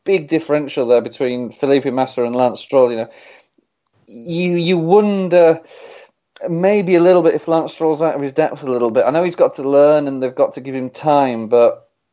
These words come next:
he hasn't really shown much. I mean, he was beaten by Massa, and Massa had at least one extra pit stop at the weekend.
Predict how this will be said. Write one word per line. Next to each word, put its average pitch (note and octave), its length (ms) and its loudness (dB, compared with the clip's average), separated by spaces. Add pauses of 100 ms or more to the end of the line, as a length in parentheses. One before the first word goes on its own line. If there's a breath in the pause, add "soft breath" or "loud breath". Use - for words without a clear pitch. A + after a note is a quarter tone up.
(100)
he E3+ 140 -10
hasn't F#3+ 480 -4
really D#3+ 920 0
shown D3+ 520 2
much. D#3 420 0
I C3 40 -4
mean, C3+ 260 -6 (440 soft breath)
he F3 100 0
was D#3 120 2
beaten F3+ 300 2
by D#3 100 2
Massa, D#3+ 300 -2
and C#3 80 -10
Massa E3+ 260 -2
had D3 120 -2
at C3+ 340 -6
least E3+ 340 -2
one E3+ 200 0
extra - 280 -8
pit - 220 -8
stop - 300 -8
at - 80 -8
the A#2 80 -6
weekend. B2+ 680 -4